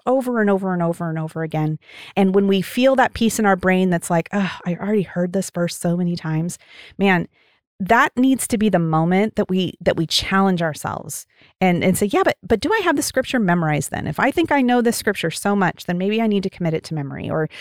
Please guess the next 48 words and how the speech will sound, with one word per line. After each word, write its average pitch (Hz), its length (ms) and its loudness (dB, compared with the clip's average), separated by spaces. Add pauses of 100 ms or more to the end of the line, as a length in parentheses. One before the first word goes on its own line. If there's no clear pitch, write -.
(160)
maybe 208 260 4
I 220 100 4
need 214 180 2
to 233 80 -2
share 185 380 2
it - 60 0
with 175 140 -4
someone 170 340 -2
else." 151 320 -4 (440)
But 202 240 2 (120)
don't 247 240 4
let 285 200 0
yourself 226 320 0
fall 214 180 2
into 208 160 0
that 175 180 -2
camp 170 380 -4
where 160 100 -2
you're 156 120 -2
like, 160 160 -2
"Oh, 226 100 2
I've, 240 240 2
I've 190 160 0
heard 220 240 -4
this 190 180 -2
too - 140 -4
many 160 180 -2
times." - 460 -12 (960)
Where 262 220 4
some 370 220 2
of 381 80 6
this 247 140 4
started 180 420 2
to, 175 380 2
years 226 400 0
ago, 156 420 2
I 170 200 4
was, 165 420 4
I 156 80 4
was 151 140 -2
at 208 120 0
a 220 60 2
conference 147 720 -2 (400)
actually 175 300 2
for - 140 -4
my 156 140 2
husband, 170 540 -2
and 170 440 0